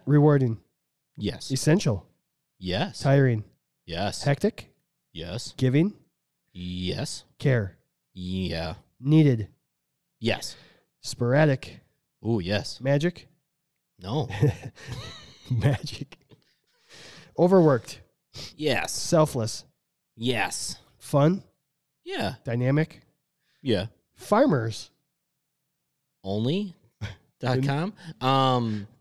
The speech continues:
Speaker 2: no.
Speaker 1: Are athletic trainers farmers? Unique.
Speaker 2: I plant a lot of seeds. Uh, yes.
Speaker 1: Undervalued.
Speaker 2: Yes.
Speaker 1: Tough.
Speaker 2: Yes.
Speaker 1: Commitment.
Speaker 2: Commitment.
Speaker 1: That's the one you said. Yeah,
Speaker 2: Mm-hmm.
Speaker 1: commitment. Multidimensional.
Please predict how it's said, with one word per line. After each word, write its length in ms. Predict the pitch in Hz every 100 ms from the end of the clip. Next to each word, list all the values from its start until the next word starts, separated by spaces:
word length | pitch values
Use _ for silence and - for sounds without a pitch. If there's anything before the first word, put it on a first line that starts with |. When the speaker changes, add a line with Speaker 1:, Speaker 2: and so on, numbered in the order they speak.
| _
Speaker 2:
no. 240 | 117 120
Speaker 1:
Are 160 | 147 160
athletic 320 | 175 196 196
trainers 340 | - 180 180 -
farmers? 640 | 175 165 107 101 - - _ _ _ _ _ _ _ _ _ _ _ _ - - - _
Unique. 320 | 160 208 160
Speaker 2:
I 20 |
plant 380 | - - 151 160
a 40 |
lot 180 | 143 131
of 60 | 113
seeds. 380 | - 101 - - _ -
Uh, 1000 | 123 131 131 135 135 135 135 131 131 131
yes. 600 | 123 208 226 90 - -
Speaker 1:
Undervalued. 680 | 147 160 147 147 151 175 180 - _ _ _ _ _
Speaker 2:
Yes. 600 | 117 107 80 - - - - - - -
Speaker 1:
Tough. 400 | 156 131 - - _ _ _ _ _ _ _
Speaker 2:
Yes. 580 | 101 107 98 - - -
Speaker 1:
Commitment. 480 | - 180 247 135 110 - _ _ _
Speaker 2:
Commitment. 440 | - 92 101 104 90
Speaker 1:
That's 200 | 151 -
the 100 | 143
one 120 | 127
you 80 | 117
said. 260 | - 107
Yeah, 160 | 104 117
Speaker 2:
Mm-hmm. 100 | 113
Speaker 1:
commitment. 380 | 147 147 120 113
Multidimensional. 920 | 156 180 175 165 180 196 139 113 90